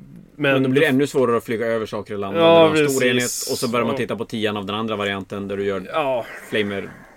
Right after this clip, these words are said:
Speaker 2: istället,
Speaker 1: Ja, det
Speaker 2: så
Speaker 1: Poängmässigt, nu har jag inte idats kolla noggrant. De har ungefär samma poängmängd.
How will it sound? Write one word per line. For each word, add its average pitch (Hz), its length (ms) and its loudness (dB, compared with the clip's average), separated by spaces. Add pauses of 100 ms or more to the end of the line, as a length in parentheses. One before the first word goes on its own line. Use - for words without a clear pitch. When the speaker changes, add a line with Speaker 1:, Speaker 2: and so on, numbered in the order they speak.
(120)
Speaker 2:
istället, 143 300 -2
Speaker 1:
Ja, 143 140 2
det 135 80 0
Speaker 2:
så 95 240 -8 (440)
Speaker 1:
Poängmässigt, 160 680 2
nu 147 120 2
har 139 160 4
jag 135 160 4
inte 127 600 0 (240)
idats 131 560 -4
kolla 151 500 -2
noggrant. 170 380 0
De 165 100 0
har 180 60 6
ungefär 156 300 6
samma 131 400 -2
poängmängd. 131 760 -2